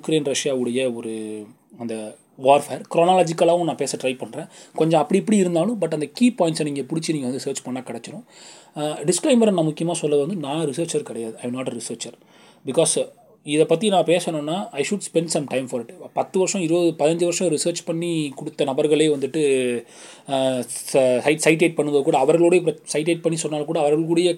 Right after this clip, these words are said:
ஆர்டிக்கல் இருக்கிற பிரச்சனை இன்னொருத்தன் கண்டுபிடிச்சு சொல்றான். அவன் பாஞ்சு வருஷத்துக்கு மு-, இருபது வருஷத்துக்கு முன்னாடிலேருந்து ரிசர்ச் பண்ணிட்டு இருக்கான்.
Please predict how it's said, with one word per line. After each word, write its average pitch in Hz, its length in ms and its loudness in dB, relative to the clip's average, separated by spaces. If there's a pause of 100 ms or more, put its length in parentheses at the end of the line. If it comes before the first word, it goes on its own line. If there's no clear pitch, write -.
ஆர்டிக்கல் 160 360 -2
இருக்கிற 147 220 4
பிரச்சனை 156 380 -4
இன்னொருத்தன் 175 240 -2
கண்டுபிடிச்சு 139 300 -6
சொல்றான். 120 260 -8 (240)
அவன் 151 220 6
பாஞ்சு 160 60 -6
வருஷத்துக்கு 170 540 2
மு-, 143 160 -4
இருபது 156 160 6
வருஷத்துக்கு 190 360 4
முன்னாடிலேருந்து 175 340 0
ரிசர்ச் - 180 -2
பண்ணிட்டு 123 180 -10
இருக்கான். - 200 -20